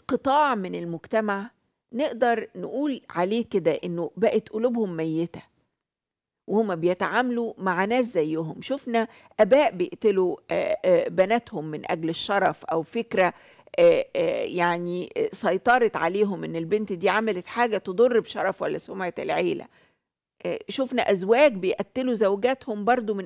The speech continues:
أجل، آه، آه، آه، شرفه وكرامته وشخصيته وطلقته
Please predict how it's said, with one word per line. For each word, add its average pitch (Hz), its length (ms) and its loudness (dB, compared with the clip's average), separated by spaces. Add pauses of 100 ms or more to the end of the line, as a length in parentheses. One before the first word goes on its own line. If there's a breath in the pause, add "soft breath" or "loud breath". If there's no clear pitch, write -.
(100)
أجل، 220 320 0 (380 loud breath)
آه، 185 340 4
آه، 156 1300 -2
آه، - 40 -6
شرفه 240 500 2
وكرامته 185 880 0
وشخصيته 185 1080 2
وطلقته 190 1080 4